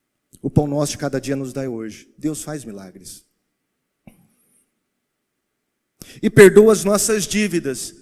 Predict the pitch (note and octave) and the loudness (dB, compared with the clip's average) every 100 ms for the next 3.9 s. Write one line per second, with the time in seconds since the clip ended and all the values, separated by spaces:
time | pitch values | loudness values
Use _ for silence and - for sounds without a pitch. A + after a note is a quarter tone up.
0 | - - - C#4 C#4 A#3+ A3+ E3 A#3 G3+ | -20 -14 -10 -10 -8 -4 -4 -4 -6 -4
1 | A#3 A#3+ F#3+ F3 F#3 E3+ D#3+ - C#3+ B2 | -4 -4 0 0 0 -2 -4 -6 -6 -8
2 | G#2+ - - - _ _ _ _ _ - | -8 -16 -20 -20 _ _ _ _ _ -20
3 | _ _ _ D3+ C#3+ D#3 - E3+ C3 | _ _ _ -10 -8 -8 -4 -4 -4